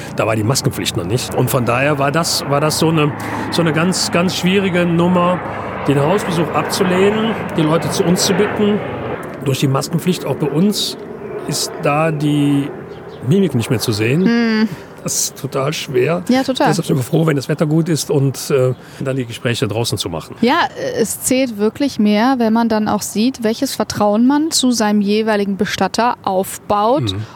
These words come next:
Speaker 2: oder auch als Bestatter man sehen kann, wie der Angehörige gerade drauf ist. Worüber können wir gerade reden? Geht's gerade in der Richtung, dass ich erstmal noch ein bisschen die emotionale Seite besprechen muss oder kann ich jetzt schon sachlich schauen, welcher Sarg es sein soll?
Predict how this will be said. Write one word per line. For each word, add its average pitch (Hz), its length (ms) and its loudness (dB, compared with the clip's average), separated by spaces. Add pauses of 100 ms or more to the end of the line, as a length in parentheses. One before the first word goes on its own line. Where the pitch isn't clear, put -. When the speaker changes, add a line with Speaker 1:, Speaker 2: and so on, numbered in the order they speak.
Speaker 2:
oder 226 400 2
auch 233 320 0
als 220 240 -2
Bestatter 220 520 0
man 233 200 2
sehen 196 260 0
kann, 247 380 2
wie 233 100 2
der 233 180 0
Angehörige 202 600 -4
gerade 208 240 -2
drauf 254 340 0
ist. - 280 -4 (240)
Worüber 254 560 0
können 262 180 -2
wir 254 80 0
gerade 247 240 2
reden? 262 400 0
Geht's 233 240 0
gerade 226 220 0
in 214 100 -2
der 226 140 2
Richtung, 240 340 0
dass 220 160 0
ich - 160 -6
erstmal 226 300 2
noch 220 240 0
ein 220 180 0
bisschen 226 380 0
die 208 160 -4
emotionale 254 600 2
Seite 262 520 2 (340)
besprechen 269 460 0
muss 285 260 0
oder 254 480 2
kann 240 160 0
ich 254 140 -4
jetzt 247 160 0
schon 247 180 2
sachlich 247 560 -2
schauen, 247 440 2
welcher 247 260 0
Sarg 277 240 2
es 214 100 -6
sein 196 260 -4
soll? 185 280 -2